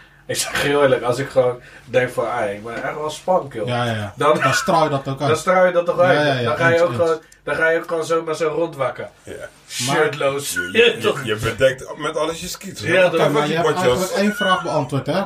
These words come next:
Speaker 2: Als ik goed heb geluisterd.
Speaker 1: Eentje?
Speaker 2: Je hebt één vraag beantwoord, want ik vroeg er twee. Eentje is, wil je het ook? Nou, duidelijk. En de feiten liegen er niet om. Hoe ga je het doen?
Speaker 1: Ja, ik ben nu wel mondjesmaat ben ik bezig, man.
Speaker 2: Wat?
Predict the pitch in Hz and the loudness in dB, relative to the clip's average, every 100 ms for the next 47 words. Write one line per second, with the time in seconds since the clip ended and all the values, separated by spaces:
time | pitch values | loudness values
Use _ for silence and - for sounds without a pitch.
0 | - - 135 - - - - - - - | -6 -6 -6 -4 -6 -6 -2 2 2 4
1 | 427 427 - - 135 170 175 175 160 143 | 2 2 -2 -6 -4 0 0 2 0 2
2 | 160 160 165 165 139 139 - 151 147 139 | 2 2 -2 -2 -2 -4 -6 -6 -6 0
3 | 139 151 - 156 - 117 107 143 165 170 | 0 0 -2 -4 -2 -2 4 4 4 0
4 | 170 180 143 104 92 135 143 147 160 - | -4 -4 -4 -6 2 2 2 0 -6 -2
5 | 120 117 135 135 135 143 147 147 151 175 | -2 0 0 0 -4 -4 -4 -2 0 -2
6 | - - - _ _ _ - - 131 208 | -4 -18 -20 _ _ _ -20 0 2 4
7 | 180 175 170 123 - _ _ _ _ _ | 4 2 0 0 -4 _ _ _ _ _
8 | _ _ _ 120 131 131 139 139 151 143 | _ _ _ -8 -4 0 2 2 0 4
9 | 139 131 139 139 117 123 120 - 117 113 | 4 4 0 -2 -2 -2 -2 -4 -6 -6
10 | 110 113 107 101 104 110 - 127 113 | -4 -4 -4 -8 -14 -16 -4 -2 -2